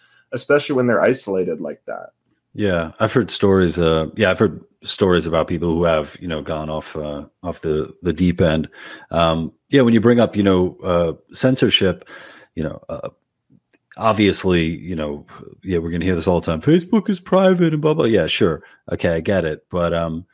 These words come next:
Speaker 2: you know, when it, the way that I look at things, you know, it's like the thing about censorship, it's, it's not only,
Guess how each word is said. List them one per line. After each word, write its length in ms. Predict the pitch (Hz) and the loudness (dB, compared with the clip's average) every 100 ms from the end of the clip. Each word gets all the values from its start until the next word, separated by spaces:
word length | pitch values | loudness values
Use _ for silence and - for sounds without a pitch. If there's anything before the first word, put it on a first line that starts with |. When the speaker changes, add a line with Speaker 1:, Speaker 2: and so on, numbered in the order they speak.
| _ _ _ - | _ _ _ -6
Speaker 2:
you 100 | 101 | 0
know, 160 | 95 | 0
when 300 | 92 87 120 | 0 0 0
it, 420 | 113 98 - - | 0 -4 -18 -6
the 60 | 123 | 2
way 120 | 139 | 4
that 120 | 120 | 4
I 160 | 110 131 | 4 4
look 240 | 120 104 | 4 4
at 200 | 101 90 | 2 -2
things, 420 | - 98 87 82 95 | -6 -4 -4 -6 -6
you 60 | |
know, 260 | 90 87 82 | -4 -4 -4
it's 160 | 82 | -6
like 160 | 90 87 | -6 -4
the 80 | 98 | -2
thing 140 | 123 | 0
about 220 | 110 92 | 4 2
censorship, 460 | - 104 117 - 87 | 2 -2 -2 -4 -4
it's, 240 | 87 - 98 | -4 -10 -14
it's 180 | - | -8
not 200 | 117 110 | 0 2
only, 520 | 110 107 101 92 85 | 2 2 2 0 -2